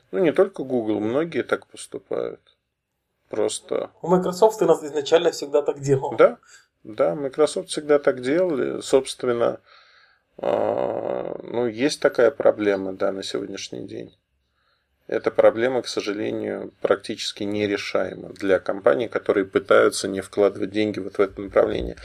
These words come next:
Speaker 1: Я думаю, что в конечном итоге, да, мы увидим какой-то софт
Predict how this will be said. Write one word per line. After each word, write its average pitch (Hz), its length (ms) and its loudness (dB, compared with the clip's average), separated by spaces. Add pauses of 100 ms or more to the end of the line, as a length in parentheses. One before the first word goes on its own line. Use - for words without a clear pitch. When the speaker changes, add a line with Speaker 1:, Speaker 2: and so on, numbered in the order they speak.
(500)
Speaker 1:
Я 175 260 8
думаю, 185 460 2
что - 300 4
в - 80 -14
конечном 165 640 2
итоге, 117 540 4
да, 131 300 6
мы 135 200 2
увидим 139 380 0
какой-то 135 440 2
софт - 480 4